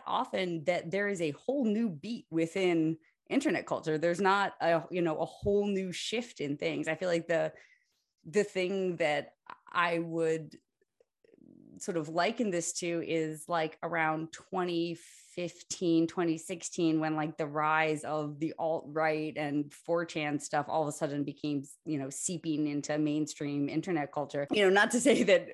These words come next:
you know, on a, a quality measure that they, you know, or moral that they are equivalent, but, um, just in terms of, like, wow, there's this new beast.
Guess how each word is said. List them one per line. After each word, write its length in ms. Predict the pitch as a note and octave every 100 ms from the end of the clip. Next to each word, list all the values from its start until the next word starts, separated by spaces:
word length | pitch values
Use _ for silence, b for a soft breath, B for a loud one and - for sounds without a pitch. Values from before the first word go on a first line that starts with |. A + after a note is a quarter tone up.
| -
you 160 | F#3+
know, 160 | E3 C#3
on 120 | E3+ D#3+
a, 120 | C#3+ E2 A2
a 80 | -
quality 560 | E3+ - D#4 C#4 A#3 F#3+
measure 440 | D#3+ D3 D3 C#3+
that 340 | D3+ D3 C3+ D#3+
they, 240 | C#3+ C#3
you 120 | D#3+
know, 100 | D3
or 240 | C#3 F3+ F3
moral 640 | F3 G#3+ B3+ G3+ D3 C#3+ B B B _
that 160 | D#3+ C#3+
they 160 | D#3
are 140 | D3 C#3
equivalent, 680 | D#3 - D#3 C#3+ C3+ -
but, 200 | E3 D3+
um, 200 | D#3 D3
just 200 | D#3+ A#3+
in 100 | B3+
terms 260 | A#3 G#3 F#3+
of, 100 | G3
like, 160 | D#3+ D3+
wow, 240 | G3+ G3
there's 240 | E3 E3 C#3
this 220 | D#3 -
new 380 | D#3 F3 G#3 C#3 A#2+
beast. 500 | D#3+ G#3+ B3 - -